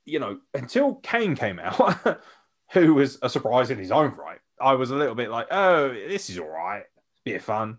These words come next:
Starts out with Orton and Edge. Orton, of course, gets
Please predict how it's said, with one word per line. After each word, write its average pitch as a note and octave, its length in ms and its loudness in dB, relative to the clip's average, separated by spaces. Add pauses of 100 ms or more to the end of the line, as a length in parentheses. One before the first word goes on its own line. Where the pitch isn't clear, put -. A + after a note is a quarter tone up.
Starts E3+ 340 2
out C3+ 160 4
with A#2+ 100 -2
Orton A#2 220 2
and G#2+ 120 -2
Edge. A2+ 460 -4
Orton, A#2 300 -2
of G#2 100 -12
course, A2 340 -8
gets - 360 -10